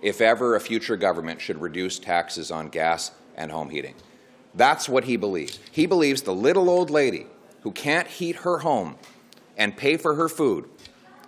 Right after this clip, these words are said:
should have to pay higher taxes to fund a multinational corporation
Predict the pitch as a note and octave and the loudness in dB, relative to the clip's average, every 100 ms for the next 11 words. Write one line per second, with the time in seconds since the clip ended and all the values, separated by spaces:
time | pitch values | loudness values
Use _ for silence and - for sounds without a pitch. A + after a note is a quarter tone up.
0 | - - B2+ C3+ D3+ D3+ - A#2 G#2 D3 | -18 -4 0 4 2 0 2 2 4 4
1 | F#3+ - D3 D3 - C#3+ - - A2 F#2 | 4 2 2 2 -4 -6 -4 -4 -2 -2
2 | F#2 B2+ D#3+ C3+ A#2+ B2+ A#2+ A2 A#2+ G#2+ | -2 -2 -4 -4 -4 -4 -8 -2 0 0
3 | A2 G2 F2+ - C2+ | 2 2 0 -2 -10